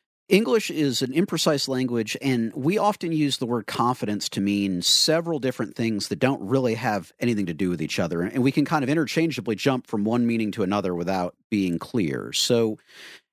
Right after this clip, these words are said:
when people talk about, you know, "I need to have confidence," uh, I think that there are many things they can mean, but, but three in particular that jump out. So let's look at them together.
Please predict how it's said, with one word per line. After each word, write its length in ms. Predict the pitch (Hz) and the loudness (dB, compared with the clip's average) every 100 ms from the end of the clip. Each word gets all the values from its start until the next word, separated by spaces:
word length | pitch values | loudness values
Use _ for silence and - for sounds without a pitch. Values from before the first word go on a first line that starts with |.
| _ _ - | _ _ 2
when 200 | 170 185 | 4 4
people 200 | 262 - | 2 2
talk 200 | 208 190 | 2 2
about, 280 | 147 135 120 | 0 -2 0
you 80 | |
know, 180 | 120 104 - | -2 -2 2
"I 140 | 147 | 2
need 180 | 156 139 | 2 -2
to 60 | 127 | -2
have 220 | 120 - | -4 -4
confidence," 800 | - 143 - 92 85 85 - - _ _ _ _ _ _ _ _ _ - - _ _ _ _ | 0 0 0 -2 -2 2 0 0 _ _ _ _ _ _ _ _ _ -16 -16 _ _ _ _
uh, 360 | 117 117 92 87 - - | 0 2 0 -2 -4 0
I 100 | 160 | 2
think 220 | 262 285 | 0 0
that 240 | 175 139 - | 0 -2 -6
there 260 | 135 160 170 | 0 2 2
are 180 | 143 - _ _ _ _ _ _ | 0 -4 _ _ _ _ _ _
many 400 | - 156 175 175 | 2 4 6 4
things 240 | 147 139 117 | 2 -2 -2
they 100 | 117 | -4
can 280 | - 123 104 | -2 0 0
mean, 120 | 98 | 0
but, 180 | - 135 | -2 -2
but 180 | 147 | -4
three 560 | - - 202 240 294 214 | -4 -6 -2 0 0 0
in 80 | 156 | -2
particular 500 | 143 143 - 120 110 | 0 0 2 0 0
that 120 | 107 | -4
jump 240 | - 104 | -2 -2
out. 140 | 92 69 | -2 -2
So 240 | 117 104 | 0 0
let's 200 | 139 196 | 0 0
look 100 | 214 180 | 0 0
at 40 | |
them 100 | 120 | -2
together. 340 | 87 62 55 | -2 -6 -8